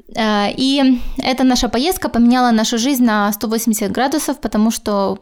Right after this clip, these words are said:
вернувшись после этой поездки, мы приняли для себя решение. И если у нас не получилось с Германией, мы поняли, что нет смысла зацикливаться на какой-то определённой стране, ведь, э, главная цель — переехать в Европу,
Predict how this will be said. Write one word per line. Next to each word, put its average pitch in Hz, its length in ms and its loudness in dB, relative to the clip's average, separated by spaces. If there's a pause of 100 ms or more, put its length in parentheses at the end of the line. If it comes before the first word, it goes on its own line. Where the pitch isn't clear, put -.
(120)
вернувшись 226 560 0
после 247 320 -4
этой 214 180 -2
поездки, 220 520 -2
мы 247 200 2
приняли 262 380 0
для 220 140 -2
себя 226 400 -2 (520)
решение. 220 640 -2 (120)
И 311 280 -2 (220)
если 254 300 -2
у 247 60 2
нас 233 220 0
не 220 80 -2
получилось 220 480 0
с - 20 -4
Германией, 392 760 0
мы 240 280 0
поняли, 285 360 0
что 233 300 -2
нет 277 240 2
смысла 247 400 0
зацикливаться 214 580 -2
на 214 80 2
какой-то 233 320 -2
определённой 226 460 0
стране, 277 420 0
ведь, 247 280 -2
э, 226 120 0
главная 254 340 0
цель — 247 220 -2
переехать 254 420 -2
в - 20 -10
Европу, 247 480 0